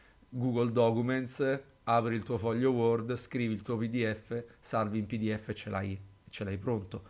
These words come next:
Video, prendi il tuo telefonino, registri il tuo video, magari usi un treppiedi,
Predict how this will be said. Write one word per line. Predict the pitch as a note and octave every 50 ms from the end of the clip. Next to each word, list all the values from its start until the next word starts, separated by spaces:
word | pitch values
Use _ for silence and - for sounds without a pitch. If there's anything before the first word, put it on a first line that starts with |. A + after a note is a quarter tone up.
| - - - - -
Video, | A#2+ B2+ C3+ B2+ A2+ A#2+ B2 A#2+
prendi | A#2+ - - A#2+ A#2+ A#2+ A#2+
il | B2 A2
tuo | - - C3 A#2+
telefonino, | A#2 B2 B2 A#2+ C3 B2+ A#2+ A2+ A2 A2 A#2 A#2 - -
registri | - A#2 A#2+ A2+ A2 A2 C3 A#2 - - B2
il | B2 G#2+
tuo | F#2+ C3 B2
video, | A2+ A#2 A#2 A2+ A#2 G#2+
magari | G#2+ A2 A2+ A#2 A#2
usi | A#2+ G#2+ A2
un | A#2 A2+ -
treppiedi, | - B2+ B2 - - - A#2+ A2+ A2+ A2+ A#2+ A2 A2+